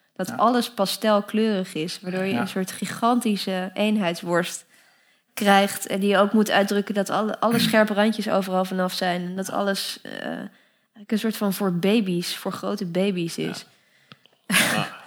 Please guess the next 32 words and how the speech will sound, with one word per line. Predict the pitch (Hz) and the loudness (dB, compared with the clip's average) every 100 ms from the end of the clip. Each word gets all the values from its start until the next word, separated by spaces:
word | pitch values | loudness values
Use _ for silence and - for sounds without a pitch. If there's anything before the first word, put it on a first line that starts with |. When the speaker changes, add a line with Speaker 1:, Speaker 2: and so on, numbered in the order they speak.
| - _ - | -20 _ -18
Speaker 2:
Ja. | - _ _ - - | -18 _ _ -20 -6
Maar | 127 | -2
op | 135 | 4
een | |
hele | 143 143 | 6 6
nare | 139 135 127 | 6 6 6
manier. | 135 120 | 4 2
Want | 110 | 2
ergens | 131 147 110 | 2 2 2
Speaker 1:
Ja. | 120 | -2
Speaker 2:
is | |
het | 117 | -2
gewoon | - 131 | 0 2
een | 127 120 - - | 2 -2 -8 -16
soort | - 120 | -6 0
Molly | 131 131 127 | 4 6 8
Ringwald | 123 147 170 156 165 | 8 8 8 6 6
film. | 160 160 175 208 | 6 6 6 4
Misschien | 170 - | 2 -6
is | 127 | -4
dat | 143 | -4
van | - 120 | -2 4
voor | 143 135 | 4 6
jullie | 131 | 4
tijd, | 123 139 156 | 4 4 4
maar | 131 | -2
Breakfast | 113 156 - - - | 2 2 2 -6 -6
Club, | 170 160 - | -4 -4 -6
dat, | 147 - | -10 -4
dat | 156 - | -6 -4
soort | 156 | -8
dingen. | 156 180 | -6 -6